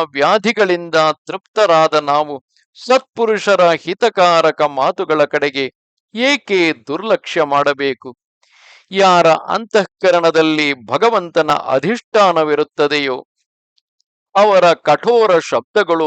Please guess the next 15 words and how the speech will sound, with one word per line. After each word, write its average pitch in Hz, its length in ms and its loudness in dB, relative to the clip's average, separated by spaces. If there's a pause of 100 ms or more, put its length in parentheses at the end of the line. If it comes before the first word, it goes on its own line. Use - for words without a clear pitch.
ಕೂಡ 151 280 -6 (600)
ಯಾರನ್ನೂ 180 600 0 (120)
ನೋಯಿಸುವುದಿಲ್ಲ. 139 840 -8 (920)
ಅತ್ಯಂತ 185 540 -4 (120)
ನಿರ್ಭಯತೆಯು 175 960 -2 (460)
ಸಂತರ 208 520 0 (160)
ಪ್ರಥಮ 160 540 -4
ಗುಣವಾಗಿರುತ್ತದೆ, 135 1000 -4 (640)
ಏಕೆಂದರೆ 160 640 0 (560)
ಎಲ್ಲ 254 400 0 (180)
ಕಡೆಗೂ 240 500 2 (160)
ನಾನೇ 202 480 0 (200)
ಇರುತ್ತೇನೆ 175 680 -2 (160)
ಎಂಬ 165 260 -4 (260)
ಭಾವನೆ 165 520 0